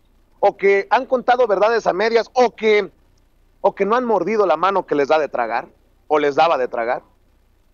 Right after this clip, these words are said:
Señoras y señores, los invito para que vean más de estas noticias, más mentadas de madre, más estridencia de un servidor, de mi amigo Toño Ruiz,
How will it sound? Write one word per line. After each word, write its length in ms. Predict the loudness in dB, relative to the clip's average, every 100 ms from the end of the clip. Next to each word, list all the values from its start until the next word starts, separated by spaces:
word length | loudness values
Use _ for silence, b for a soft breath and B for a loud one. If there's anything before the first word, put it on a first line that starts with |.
| _ _ _ _ _
Señoras 340 | -4 0 0 -2
y 60 |
señores, 380 | -2 0 0 2
los 180 | 0 -2
invito 420 | -2 -2 -2 0
para 180 | 0 0
que 100 | 0
vean 340 | 0 0 -2
más 460 | -2 -2 -2 -12 -20 _ -4
de 160 | 0
estas 240 | 2 2 0
noticias, 720 | -2 -4 -8 -2 0 -2 -4 _ _ _
más 200 | -2 0
mentadas 460 | 0 0 2 2 2
de 120 | 0
madre, 400 | 0 0 2 0
más 220 | 0 -2
estridencia 800 | -2 -2 0 2 0 0 0 0 -4 _ _
de 140 | -2 0
un 100 | 2
servidor, 640 | 0 2 2 2 2 2
de 120 | 0
mi 160 | 0 -2
amigo 340 | 0 0 0
Toño 500 | 0 0 0 0 0
Ruiz, 440 | 0 -2 -2 -6